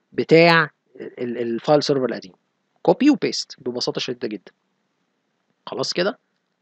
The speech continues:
بس، وبعدين بقى نروح على الفايل سيرفر القديم ونشغل الاداه دي. واحد يقول لي طب ليه ما استعملتهاش او ليه ما مرنتهاش عن طريق باور شيل او ريموت باور شيل سيشن؟ حاولت بس فشلت، يعني ما مشيتش صح. خلاص، فخلينا نروح نرن الاداه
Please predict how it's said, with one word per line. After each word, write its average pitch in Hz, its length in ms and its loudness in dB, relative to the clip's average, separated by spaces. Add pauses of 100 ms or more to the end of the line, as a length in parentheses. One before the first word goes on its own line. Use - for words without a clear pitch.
(260)
بس، - 300 -2
وبعدين 175 380 4
بقى 156 180 4
نروح 156 260 0
على 160 140 2
الفايل 156 300 0
سيرفر 165 420 -2 (180)
القديم 151 440 -4
ونشغل 196 380 2
الاداه 139 560 0
دي. 107 200 -8 (420)
واحد 147 220 0
يقول 156 120 2
لي 156 60 2
طب 135 180 -2
ليه 156 80 2
ما 170 80 -2
استعملتهاش 131 800 -2
او 120 120 -6
ليه 147 100 2
ما 151 140 -2
مرنتهاش 131 560 -2
عن 123 140 -4
طريق 143 340 -6
باور 135 200 2
شيل 139 300 -2
او 120 140 -2
ريموت 123 340 -4
باور 120 240 -4
شيل 131 260 -4
سيشن؟ 117 360 -6 (300)
حاولت 165 380 4
بس 147 220 -4
فشلت، 120 380 -6
يعني - 140 -20 (120)
ما 120 100 -12
مشيتش 139 340 -2
صح. - 300 -14 (720)
خلاص، 147 280 0
فخلينا 233 360 2
نروح 214 240 -2
نرن 170 260 4
الاداه 143 380 -4